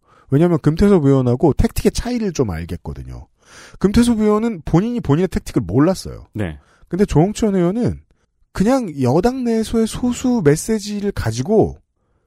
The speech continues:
Speaker 1: 여당에서 배드캅 노릇을 하는 정도의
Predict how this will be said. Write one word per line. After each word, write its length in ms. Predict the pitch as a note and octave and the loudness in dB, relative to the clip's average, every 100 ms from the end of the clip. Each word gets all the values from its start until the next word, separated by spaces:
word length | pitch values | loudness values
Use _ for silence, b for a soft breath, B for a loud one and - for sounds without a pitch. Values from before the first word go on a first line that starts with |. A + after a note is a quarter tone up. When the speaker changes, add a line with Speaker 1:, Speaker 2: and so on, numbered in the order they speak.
| _ _ _ _ _ | _ _ _ _ _
Speaker 1:
여당에서 580 | A#2 C#3+ G#3 G#3+ G#3 - | 2 2 2 -2 -2 -4
배드캅 600 | - G2 B2 - - G#3+ - C3 | -4 -2 -2 -2 -4 -4 -2 0
노릇을 340 | D3 E3 F#3 | 2 2 -2
하는 340 | E3 G#3 G3+ | -4 -6 -6
정도의 560 | F3+ C#3 D3 D3+ D3+ D3+ | -4 -4 -2 0 2 2